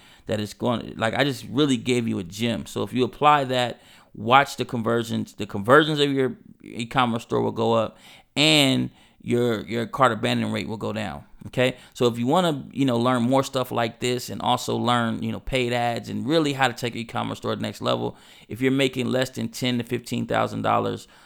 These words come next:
uh, per month consistently in your e-commerce store, then I would suggest you join the e-, the e-commerce accelerator program. And th-, that program specifically is for companies that are trying to get to ten, fifteen,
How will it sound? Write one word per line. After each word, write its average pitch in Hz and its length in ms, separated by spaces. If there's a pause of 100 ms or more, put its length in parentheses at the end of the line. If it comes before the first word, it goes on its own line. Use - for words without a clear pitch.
(240)
uh, 87 480 (180)
per 123 220
month 117 560
consistently 120 600
in 113 120
your 110 100
e-commerce 120 480
store, 117 360 (260)
then 107 140
I 113 100
would 113 140
suggest 113 360
you 117 60
join 110 240
the - 160
e-, 113 260
the - 220
e-commerce 117 480
accelerator 110 500
program. 98 480 (320)
And 104 160
th-, 110 140
that 127 300
program 131 460
specifically 147 640
is 107 100
for 110 180
companies 117 440
that 101 160
are - 40
trying 120 240
to 113 40
get 110 140
to - 80
ten, 117 420
fifteen, 113 520